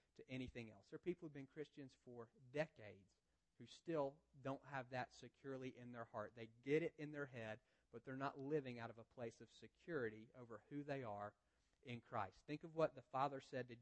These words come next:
Jesus at his baptism before he'd done anything. "This is my Son, whom I love. With him I'm well pleased." And if you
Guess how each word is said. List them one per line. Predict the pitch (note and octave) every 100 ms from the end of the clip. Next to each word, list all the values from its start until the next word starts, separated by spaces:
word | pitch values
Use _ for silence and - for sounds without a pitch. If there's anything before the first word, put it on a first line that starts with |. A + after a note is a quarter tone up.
| A#2+
Jesus | B2 A2+ A#2+
at | A2+
his | A2
baptism | A2 G#2+ - G#2 G#2+
before | G#2 D3 C#3
he'd | C3
done | A#2+ C3+
anything. | C3+ B2+ A2+ G#2 - _ _ A#2+
"This | C3 E3+
is | D#3
my | E3+ E3
Son, | - C#3+ B2 A#2+ A#2+ - _ _ _ -
whom | D3 D3+
I | C#3+
love. | D3 A#2 A2+ A2+ - _ _ _
With | A2 - D#3
him | C3+ A2+ A2 - _ _ A2
I'm | A2+ A2
well | A#2 A#2 -
pleased." | A2+ G2+ - _ C#3+
And | B2
if | B2
you | C#3